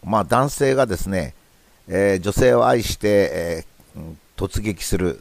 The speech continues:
まあ、求婚をする、結婚をプロポーズするっていうようなこともですね、やはりある程度自分の心の中に傲慢さがなければ、あー、ダメなわけですね。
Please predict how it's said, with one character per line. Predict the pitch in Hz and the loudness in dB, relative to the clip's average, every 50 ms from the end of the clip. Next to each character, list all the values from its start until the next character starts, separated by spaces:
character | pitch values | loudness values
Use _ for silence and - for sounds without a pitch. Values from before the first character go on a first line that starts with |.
| - - | -10 -6
ま | 87 82 | -6 -6
あ、 | - - | -6 -6
求 | - - 123 113 | -4 -2 -2 0
婚 | 92 - 113 110 104 101 | 0 0 -2 -2 0 -2
を | 95 | -4
す | - - | -4 -6
る、 | 85 78 | -6 -2
結 | - 95 87 - - | -2 -2 -2 -2 -4
婚 | - 107 98 92 98 | -4 -2 -2 -2 0
を | 107 107 92 85 - _ - _ - - - - | 0 0 -2 -2 -6 _ -20 _ -20 -18 -6 0
プ | 110 | 2
ロ | 123 | 2
ポ | 135 160 156 | 2 2 0
ー | 139 | -2
ズ | 107 87 | -2 -2
す | - - | -8 -8
る | 62 58 | -10 -8
っ | |
て | - - 113 | -6 -4 -2
い | |
う | 110 | -2
よ | 113 | -2
う | |
な | |
こ | 95 98 | -2 -2
と | - 147 127 | -2 -2 -2
も | 95 76 | -2 -4
で | 69 | -6
す | - - | -8 -8
ね、 | 90 82 67 65 - - - _ _ _ _ _ - | -6 -6 -8 -8 -14 -20 -20 _ _ _ _ _ 0
や | - 156 | 2 4
は | 196 214 | 4 4
り | 208 156 127 110 95 92 - | 2 2 2 2 0 0 -2
あ | - 123 185 | -2 -2 -2
る | 214 202 | -2 -4
程 | - - 160 156 | -2 0 0 0
度 | 156 170 151 | 2 2 0
自 | 110 - 117 | 0 0 -4
分 | 110 123 123 | -4 -4 -4
の | 120 113 | -4 -4
心 | - - - 110 107 | -4 -4 -4 -4 -2
の | 104 98 | -2 0
中 | 101 101 101 95 | -2 -2 -2 -2
に | 87 82 78 71 | -4 -4 -6 -2
傲 | - 107 123 131 | -2 -2 0 0
慢 | 135 135 139 139 | -2 -2 -2 -2
さ | 135 - 131 | -2 -2 -2
が | 120 117 120 | 0 0 -2
な | 143 180 170 | -2 -2 -2
け | - 143 110 | 2 2 2
れ | 101 92 | 2 2
ば、 | 73 85 82 76 67 - - | 2 2 2 2 0 -6 -12
あ | - 67 67 65 65 64 | -14 -14 -12 -12 -12 -12
ー、 | - | -8
ダ | - 110 | -4 -4
メ | 131 | -2
な | 131 107 | 0 -2
わ | 90 | -2
け | - 73 | -4 -8
で | 64 | -10
す | 62 - | -8 -6
ね。 | 90 120 165 | -4 -2 -2